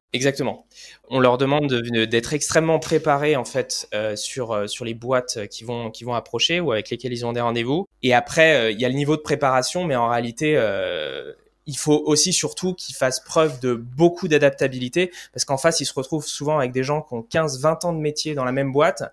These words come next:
qui connaissent leur business comme jamais nous, on pourra le connaître. Et donc, c'est à eux de nous dire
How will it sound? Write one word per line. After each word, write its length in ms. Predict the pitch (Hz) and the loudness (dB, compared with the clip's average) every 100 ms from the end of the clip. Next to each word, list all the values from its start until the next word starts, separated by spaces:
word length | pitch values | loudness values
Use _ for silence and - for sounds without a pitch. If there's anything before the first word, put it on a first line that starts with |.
| - - - | -14 -20 -18
qui 100 | - | -4
connaissent 340 | 139 139 - | 0 2 2
leur 140 | 127 | 0
business 380 | 123 127 143 147 | -2 -4 -2 -2
comme 180 | - 117 | -2 -2
jamais 220 | 120 143 | -2 0
nous, 100 | 160 | 0
on 80 | 165 | -2
pourra 180 | - 123 | 0 0
le 60 | |
connaître. 380 | 120 131 175 - - - - | 0 -2 -2 -6 -18 -20 -4
Et 60 | |
donc, 120 | 135 | 0
c'est 220 | 131 165 160 | 2 6 6
à 100 | 175 | 6
eux 100 | 196 | 4
de 80 | |
nous 160 | 151 151 | 2 0
dire 380 | 143 165 113 | 0 0 -2